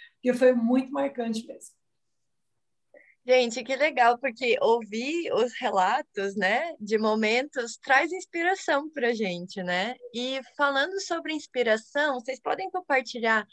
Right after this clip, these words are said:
Speaker 2: um artista que te inspira, uma pessoa que te inspira?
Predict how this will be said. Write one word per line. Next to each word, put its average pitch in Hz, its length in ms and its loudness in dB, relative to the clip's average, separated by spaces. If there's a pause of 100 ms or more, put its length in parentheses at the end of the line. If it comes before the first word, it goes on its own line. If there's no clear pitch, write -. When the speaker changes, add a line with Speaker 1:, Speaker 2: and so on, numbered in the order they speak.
(320)
Speaker 2:
um 240 140 0
artista 262 680 0
que 226 160 -8
te 220 160 -8
inspira, 208 640 -2
uma 226 220 0
pessoa 240 580 2
que 214 140 -10
te 196 160 -12
inspira? 160 640 -12